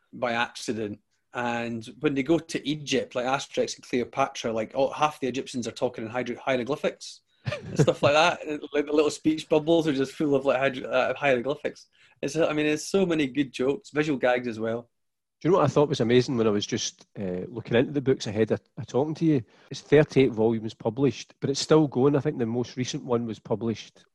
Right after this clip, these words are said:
Speaker 2: last October, October two thousand and nineteen. And so they've still, effectively, they've kept the franchise going. But the guy, the co-creator, was a guy called Alberto Uderzo, I think it was. He only passed away earlier this year, although he's,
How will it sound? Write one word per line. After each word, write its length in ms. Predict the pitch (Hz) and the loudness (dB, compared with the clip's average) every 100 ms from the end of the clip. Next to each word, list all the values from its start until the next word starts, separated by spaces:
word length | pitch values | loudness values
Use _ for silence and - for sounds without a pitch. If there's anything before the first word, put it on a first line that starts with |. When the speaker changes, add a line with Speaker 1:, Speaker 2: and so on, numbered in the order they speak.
| - | -6
Speaker 2:
last 360 | 110 113 120 - | 2 2 2 -4
October, 380 | - - 123 139 | -6 -4 0 0
October 380 | 107 139 120 | 0 -2 -2
two 160 | 113 113 | -2 -4
thousand 260 | 127 113 110 | -2 -2 -2
and 100 | 104 | 0
nineteen. 520 | 113 107 135 143 131 _ _ - | -2 -2 -2 -2 -4 _ _ -2
And 200 | 123 123 | 0 2
so 140 | - 127 | 2 2
they've 100 | 110 | 2
still, 460 | - 147 135 147 _ - | 4 6 6 2 _ -10
effectively, 460 | - 156 143 113 | 2 2 2 -2
they've 120 | 110 98 | -2 0
kept 260 | 120 131 | -2 -2
the 60 | 131 | -6
franchise 560 | - 113 135 151 151 | -2 -2 0 0 0
going. 360 | 131 147 135 117 | 0 0 0 -2
But 120 | - - | -8 -6
the 60 | |
guy, 320 | 117 139 143 | 2 6 6
the 100 | 131 | 4
co-creator, 720 | - 165 - 123 127 - 147 107 _ - | 4 2 2 2 2 4 0 0 _ -12
was 100 | 117 | -2
a 60 | 120 | 2
guy 160 | 117 | 2
called 300 | - 113 110 | 2 -2 0
Alberto 760 | 101 107 117 - 117 110 104 131 110 | 0 2 2 0 -6 -4 -4 -8 -8
Uderzo, 420 | 104 123 131 156 | 2 2 2 -2
I 40 | |
think 220 | 139 147 - | -2 -4 -4
it 40 | |
was. 120 | 135 | -6
He 80 | 120 | -2
only 180 | 143 156 | 0 0
passed 360 | - 131 113 - | 2 0 0 -2
away 380 | 110 104 98 - - | 0 0 -2 -6 0
earlier 300 | 123 120 117 | 4 6 4
this 260 | 104 113 - | 4 0 0
year, 260 | 120 139 120 - | 2 2 2 -4
although 220 | 120 135 | 2 6
he's, 200 | 123 | 6